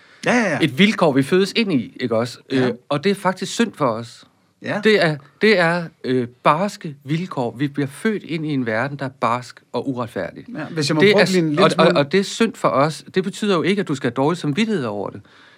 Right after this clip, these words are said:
Speaker 2: Det bet-, det betyder, at der gælder nogle vilkår for menneskelivet, der er exceptionelt hårde, hårde for os, som vi kan slå os på. Vi kan ikke komme igennem tilværelsen uden at komme til skade,
Speaker 1: Ja.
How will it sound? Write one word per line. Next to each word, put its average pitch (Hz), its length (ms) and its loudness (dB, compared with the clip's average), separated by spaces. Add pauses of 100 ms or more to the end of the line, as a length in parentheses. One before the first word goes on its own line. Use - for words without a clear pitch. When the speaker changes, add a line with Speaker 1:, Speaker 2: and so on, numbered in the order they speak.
Speaker 2:
Det 175 140 0
bet-, - 320 -10 (120)
det 180 120 -2
betyder, 185 540 -2
at 117 300 -4 (180)
der 135 60 -2
gælder 175 320 0
nogle 135 220 0
vilkår 151 360 -4
for 123 140 -8
menneskelivet, 117 720 -4 (240)
der 135 80 2
er 135 80 0
exceptionelt 143 720 -2
hårde, 117 340 -2 (100)
hårde 135 320 2
for - 220 -6
os, 98 220 -10 (380)
som 123 180 -2
vi 117 60 -6
kan 120 100 -10
slå 175 260 -2
os - 160 -6
på. 92 260 -8 (340)
Vi 135 100 -2
kan 147 140 -2
ikke 175 120 -4
komme 143 220 -2
igennem 156 320 -2
tilværelsen 123 720 -4
uden 139 260 0
at 127 60 -8
komme 110 200 -8
til 107 80 -14
skade, 123 400 -6 (280)
Speaker 1:
Ja. 147 180 -8